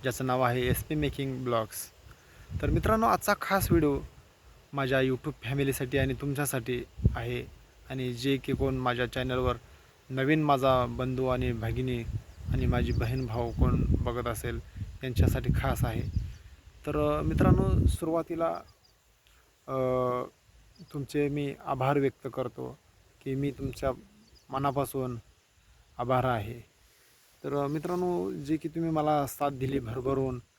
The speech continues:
आणि मला यशाच्या डोंगरावरती पोचवलं आणि माझे आज, अ, वन के सबस्क्रायबर पूर्ण झालं, त्याच्याबद्दल खूप, खूप, खूप, खूप धन्यवाद मित्रांनो. तर आज, अ, खूप छान वाटतंय तुमच्या सपोर्टमुळे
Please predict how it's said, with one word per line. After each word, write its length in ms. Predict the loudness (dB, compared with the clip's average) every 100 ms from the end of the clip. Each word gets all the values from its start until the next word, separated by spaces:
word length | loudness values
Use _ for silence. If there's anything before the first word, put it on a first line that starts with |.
| _ _ _ _ -8
आणि 120 | -2
मला 300 | 0 2 2
यशाच्या 480 | 0 -2 -4 -2 -2
डोंगरावरती 580 | -2 -4 0 -2 -2
पोचवलं 600 | -6 -4 -2 0 0 -2 -4 _ _ -20 _ -10
आणि 180 | -4 -2
माझे 300 | -2 0 2
आज, 300 | 2 0 -8 -16 _ _ _ _ _ -12
अ, 100 | -6 -2 0 0 0
वन 240 | 0 0 0
के 120 | -4
सबस्क्रायबर 580 | -2 -6 -4 -2 2 2
पूर्ण 340 | 2 -2 0
झालं, 340 | 2 2 0 -4 -8 -18 _ -8
त्याच्याबद्दल 580 | 0 2 2 2 -2 -6 _ _ _ _
खूप, 220 | -4 -4 -4
खूप, 180 | -6 -6 -6
खूप, 160 | -6 -6
खूप 240 | -8 -8 -2
धन्यवाद 460 | -2 0 0 0
मित्रांनो. 500 | -2 -6 -6 -4 -6 -8 -16 -20 -20 _ _ _
तर 80 | -2
आज, 340 | 0 0 0 -4
अ, 160 | -4 -8 _ _ _ _ _ _ _ _ _ -20 -20 _
खूप 240 | -2 0 2
छान 140 | 4
वाटतंय 340 | 4 4 -2
तुमच्या 280 | -2 -2 -2
सपोर्टमुळे 800 | -2 -4 -2 0 2 4 4 0